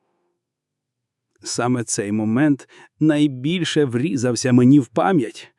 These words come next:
Ніколи в житті я не відчувала такого панічного жаху. Я тисячу разів перевіряв дзеркало заднього виду, поки не виїхала на головну дорогу,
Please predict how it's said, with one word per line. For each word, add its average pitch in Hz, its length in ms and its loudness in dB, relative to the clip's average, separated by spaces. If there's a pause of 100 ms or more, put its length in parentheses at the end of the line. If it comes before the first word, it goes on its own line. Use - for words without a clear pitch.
(320)
Ніколи 147 720 4
в 113 100 -4
житті 123 400 -4
я 127 120 4
не 123 180 4
відчувала 139 600 -2
такого 147 540 0
панічного 151 800 0
жаху. 139 480 -6 (500)
Я 139 240 -2
тисячу 151 580 -2
разів 135 380 0
перевіряв 131 500 0
дзеркало 123 540 -2
заднього 123 500 0
виду, 143 340 2 (260)
поки - 220 2
не 135 180 8
виїхала 147 480 2
на 135 120 4
головну 131 440 4
дорогу, 117 460 -2